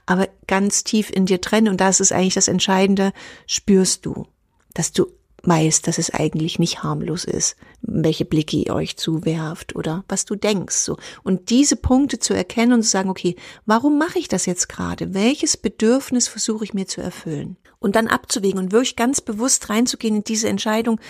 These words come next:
zu sagen, "Was brauche ich?" Also zum Beispiel, mir fehlt Nähe, das merke ich. Jetzt, wo ich drüber nachdenke,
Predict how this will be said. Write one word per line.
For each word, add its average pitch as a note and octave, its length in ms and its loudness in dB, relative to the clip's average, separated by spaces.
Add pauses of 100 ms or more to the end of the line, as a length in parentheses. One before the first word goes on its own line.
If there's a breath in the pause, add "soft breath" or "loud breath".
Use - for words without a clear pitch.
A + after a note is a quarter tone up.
(160 loud breath)
zu G#3+ 100 -6
sagen, G3+ 200 0 (300 loud breath)
"Was - 180 0
brauche A#3+ 460 0
ich?" - 180 -4
Also F#3+ 180 0
zum F#3+ 180 -2
Beispiel, F#3 300 0
mir F#3 180 2
fehlt A#3+ 460 2
Nähe, G3+ 280 0
das F3+ 180 -4
merke F3+ 380 -4
ich. - 280 -14
Jetzt, - 380 0
wo G3 80 -2
ich - 80 -8
drüber G3+ 220 -2
nachdenke, A3+ 720 2